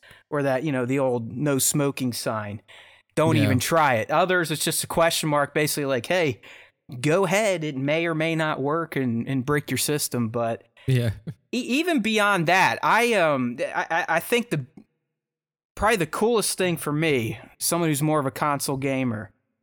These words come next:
Speaker 1: and I know, I believe you still sub to Xbox Game Pass.
Speaker 2: Yeah, I got, I got two years of that when I got the system.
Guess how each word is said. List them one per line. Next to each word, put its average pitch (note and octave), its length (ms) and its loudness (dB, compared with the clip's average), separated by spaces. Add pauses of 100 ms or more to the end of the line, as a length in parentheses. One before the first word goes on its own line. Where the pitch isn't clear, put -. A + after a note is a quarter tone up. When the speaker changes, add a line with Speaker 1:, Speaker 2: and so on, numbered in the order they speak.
(140)
Speaker 1:
and D3+ 120 0
I E3+ 80 2
know, G3+ 260 2
I D#3 120 2
believe E3+ 300 0
you F3 120 0
still E3 280 0
sub D3+ 380 2
to C3+ 260 0
Xbox D3 560 -2
Game D3 280 -2
Pass. G#2+ 580 -4 (800)
Speaker 2:
Yeah, C3+ 260 2
I C3+ 60 0
got, D3+ 200 -4
I C#3 60 0
got C#3+ 240 0
two D3 180 0
years B2+ 380 2
of A2+ 80 -2
that A2+ 240 -2
when A#2 140 -2
I A2+ 100 0
got A2+ 320 -4
the A2 80 -10
system. - 400 -8